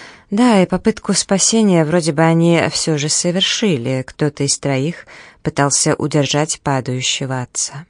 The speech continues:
"Мартен", вмешалась Вероника. "Конечно, это он и был, он ведь всегда старался помочь". "Допустим, это он и был", рассуждала Зара. "Тогда тем более не было причины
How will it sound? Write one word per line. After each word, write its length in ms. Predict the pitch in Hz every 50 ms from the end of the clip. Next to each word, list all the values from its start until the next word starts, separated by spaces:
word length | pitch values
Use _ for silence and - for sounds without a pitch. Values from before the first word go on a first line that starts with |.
| _ _ _ _ _ _ _ _ _ _ _ _ _ - - - - - - _ _ _
"Мартен", 440 | - 202 240 240 - - 151 139 135
вмешалась 580 | 131 135 147 139 - - 143 135 131 - - -
Вероника. 580 | 139 131 135 143 143 135 - - - - - - _ _ _ _ _ _ _ - - - - -
"Конечно, 400 | - 220 208 208 185 - - 185
это 320 | 175 165 165 - - 175
он 160 | 175 175 170
и 60 | 175 165
был, 280 | 160 - 180 156 143 - - _ _ _ _ -
он 140 | 156 160
ведь 200 | 151 135 139 -
всегда 440 | - - - - 143 - 123 143 139
старался 580 | 135 - - - 135 131 127 123 - - - 113
помочь". 640 | _ - 127 123 120 - - - - - - - _ _ _ _ _ _ _ _ _ _ _ _ _ _ _ _ -
"Допустим, 680 | 180 170 156 143 - - 120 - - - - 160 151 143
это 220 | 135 - - 143
он 180 | 135 131 127 127
и 40 | 127
был", 260 | 123 113 127 117 120
рассуждала 640 | 131 131 - - - 127 120 117 131 123 117 117 120
Зара. 320 | 117 123 127 143 151 160 _ _ _ _ _ _ _ _ _ _ _ _ _ -
"Тогда 320 | - 190 156 147 156 151 147
тем 260 | - - 151 147 139
более 340 | 127 143 151 165 190 185 165
не 140 | 151 143
было 220 | 127 127 135 135 135
причины 600 | - - 135 - - - - 143 143 143 143